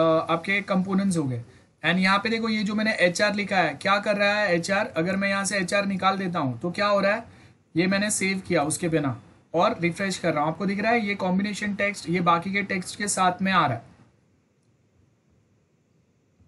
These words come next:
देखो ये combination text, ये बाकी के text के साथ में आ रहा है। अब अगर मैं यहाँ पे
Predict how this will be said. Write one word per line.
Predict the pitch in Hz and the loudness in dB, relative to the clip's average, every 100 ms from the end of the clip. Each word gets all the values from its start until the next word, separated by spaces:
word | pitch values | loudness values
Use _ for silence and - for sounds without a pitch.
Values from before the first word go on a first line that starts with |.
| _ _ _ _ _ _ _ _ _ _ _ _ _ _ _ _ _ _ - | _ _ _ _ _ _ _ _ _ _ _ _ _ _ _ _ _ _ 0
देखो | 165 151 120 - | 0 2 -4 -4
ये | 165 | 0
combination | 175 180 190 190 208 196 | 2 2 0 0 -2 0
text, | 202 220 180 | 0 0 -2
ये | |
बाकी | 175 165 165 | 2 2 0
के | 196 | -2
text | 196 190 - | -2 -4 -6
के | 208 | -6
साथ | 196 196 180 | -2 0 0
में | 190 | 0
आ | 170 | 2
रहा | 127 | 0
है। | - - - _ _ | -4 -14 -20 _ _
अब | 151 | -2
अगर | 185 202 | 2 2
मैं | 196 202 | 2 2
यहाँ | 202 202 208 | 4 2 0
पे | 214 | -2